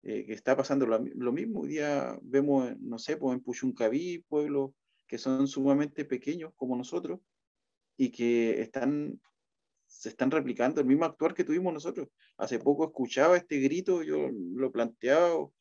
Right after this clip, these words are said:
con otro, en otras conversaciones, o, o, o lo publicaba, este grito, eh,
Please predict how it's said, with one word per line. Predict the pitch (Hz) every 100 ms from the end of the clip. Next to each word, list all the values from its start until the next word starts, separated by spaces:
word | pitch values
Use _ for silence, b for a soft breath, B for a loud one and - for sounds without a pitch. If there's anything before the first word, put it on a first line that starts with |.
| _
con | - 127
otro, | 139 151 147 135 _ _ _ _ _
en | - 127
otras | 135 139
conversaciones, | 143 139 135 120 - 160 190 180
o, | 127
o, | 117 90 - - - 107 - _ _ _ _ _ -
o | 139
lo | 131
publicaba, | 135 127 117 135 165 196 196 b
este | - 127 123
grito, | 113 135 180 185 175 170 160 - _ _ _ _ _ -
eh, | 113 110 87 69